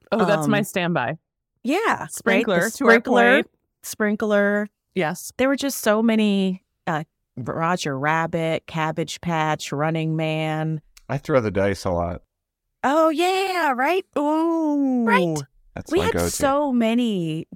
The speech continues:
Speaker 2: dances that were named.
Speaker 1: Taken for real life motions.
Speaker 2: Yeah, for real life <laughs> motions.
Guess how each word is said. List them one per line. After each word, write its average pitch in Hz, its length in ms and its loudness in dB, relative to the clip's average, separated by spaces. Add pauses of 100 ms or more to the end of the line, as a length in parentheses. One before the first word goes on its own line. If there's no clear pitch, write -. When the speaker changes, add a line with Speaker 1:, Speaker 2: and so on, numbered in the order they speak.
Speaker 2:
dances 175 540 -2
that 165 220 0
were 160 140 -4
named. 151 720 -2 (460)
Speaker 1:
Taken 214 400 -2
for 214 160 -2
real 185 240 2
life 180 240 0
motions. 233 600 -2 (460)
Speaker 2:
Yeah, 269 160 -4 (240)
for 226 120 2
real 226 240 0
life 415 320 4
<laughs> 359 40 2
motions. 339 640 2